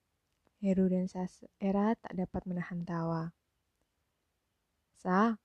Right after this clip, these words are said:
kalau bayi sakit panas atau masuk angin bisa digosok pakai bawang. Kalau udah seumur lo gitu, biasanya dikerik." Aku menjerit mendengar kata-kata Era. Tak sanggup membayangkan punggungku dikerik dengan uang logam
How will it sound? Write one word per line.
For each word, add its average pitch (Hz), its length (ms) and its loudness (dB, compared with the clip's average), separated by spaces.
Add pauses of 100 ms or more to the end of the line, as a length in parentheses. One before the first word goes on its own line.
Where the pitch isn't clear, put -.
(120)
kalau 190 240 6
bayi 180 240 4
sakit - 400 -6
panas 170 400 -2
atau 196 160 -4
masuk 190 400 -2
angin 175 400 0
bisa 240 320 6
digosok 226 480 0
pakai 208 160 -4
bawang. 226 560 8 (400)
Kalau 226 240 6
udah 226 160 8
seumur 226 400 2
lo 233 160 4
gitu, 220 560 4
biasanya 226 400 6
dikerik." 262 560 4 (1300)
Aku 208 240 -6
menjerit 202 560 2
mendengar 180 400 -2
kata-kata - 640 -12
Era. 180 480 -4 (560)
Tak - 160 -8
sanggup 190 400 -2
membayangkan 185 720 0
punggungku 190 480 -2
dikerik 190 480 -6
dengan - 240 -4
uang 175 240 0
logam 185 480 -2